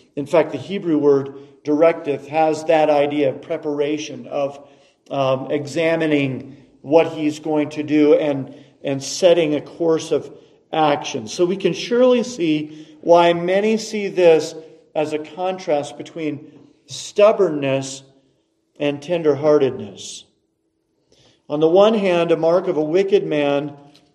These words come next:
is that he is implacable in his way. You can't turn him away from what he has decided to do.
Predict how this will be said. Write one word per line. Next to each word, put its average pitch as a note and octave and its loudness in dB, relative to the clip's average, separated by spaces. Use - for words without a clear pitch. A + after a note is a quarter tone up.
is D3 -2
that D3 4
he G3+ -4
is F3 2
implacable D#3 -4
in D3 -4
his C3 -10
way. B2+ -6
You D3+ -4
can't E3 -2
turn D#3+ -6
him D3 -4
away C3+ 2
from D3 -10
what D#3 -2
he D3 -8
has C#3+ -6
decided C3+ -8
to C3+ -12
do. A#2 -8